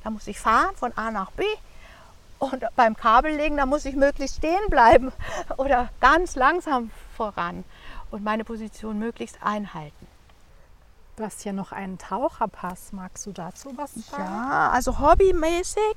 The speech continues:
Speaker 1: habe ich dann das Tauchen angefangen. Was mir beim Seekabelverlegen zugute gekommen ist, man chartert ja auch ein Tauchschiff beim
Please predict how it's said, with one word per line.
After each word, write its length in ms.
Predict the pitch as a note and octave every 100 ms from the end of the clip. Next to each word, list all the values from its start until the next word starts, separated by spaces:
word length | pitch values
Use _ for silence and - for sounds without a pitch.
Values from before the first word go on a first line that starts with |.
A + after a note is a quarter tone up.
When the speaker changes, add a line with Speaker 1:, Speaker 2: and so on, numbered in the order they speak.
| -
Speaker 1:
habe 220 | E4+ C#4+ D4
ich 280 | - - -
dann 180 | B3+ A#3+
das 140 | -
Tauchen 360 | - A#3+ F4 C#4
angefangen. 540 | D#4+ F4+ - G4 G#4+ B4 - - - - - - - - - - - - - - - -
Was 300 | G#3+ C4+ C#4
mir 160 | C#4 B3+
beim 240 | B3 B3
Seekabelverlegen 1500 | C#4 D4+ F4 D4+ B3+ B3 A#3+ A#3 - - - A#3+ A#3+ C4 C4
zugute 380 | - A#3 A#3+ E4+
gekommen 460 | D#4+ D#4 D#4 D4+ D4+ G#4+
ist, 240 | - - - - - - - - -
man 240 | B3+ C#4 C4+ -
chartert 480 | C#4 B3 C4+ C#4 -
ja 160 | B3
auch 160 | B3+ A#3+
ein 100 | A#3+
Tauchschiff 760 | - B3+ E4+ - - F#3+ -
beim 280 | F#3+ F3